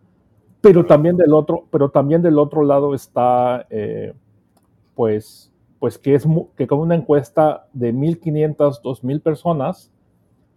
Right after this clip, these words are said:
Speaker 1: también es muy fácil manipularla.
Speaker 2: Sí, co-, correcto. A-,
Speaker 1: Ujú.
Speaker 2: ahora, una pregunta. Dices tú, pones tú el ejemplo de Gallup, que con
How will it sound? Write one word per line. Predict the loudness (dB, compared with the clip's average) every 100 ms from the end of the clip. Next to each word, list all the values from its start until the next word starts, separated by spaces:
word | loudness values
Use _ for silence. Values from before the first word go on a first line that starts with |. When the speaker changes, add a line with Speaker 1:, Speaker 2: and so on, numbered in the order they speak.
| _ _
Speaker 1:
también | -4 -2 -2 -4
es | -4
muy | -2 -2
fácil | -4 -8 -8 -8 -8
manipularla. | -8 -10 -12 -12 -12 _ _ _ _ _ _ _ _
Speaker 2:
Sí, | -16 -16
co-, | -20 -20 _
correcto. | -12 -12 -16 -20 _ _ _ _
A-, | -6
Speaker 1:
Ujú. | 0
Speaker 2:
ahora, | 2 4 2 0 _
una | 0 2
pregunta. | 2 -4 -6 -8 -12 _ _ _ _ _ _ _ _ _ _
Dices | -4 -4 -2
tú, | 2 4 4 0 -6
pones | -6 -6 -8
tú | -6
el | -6
ejemplo | -6 -10 -6 -6
de | -2
Gallup, | 4 4 2 -8
que | -14 -14
con | -10 -10 -10 -16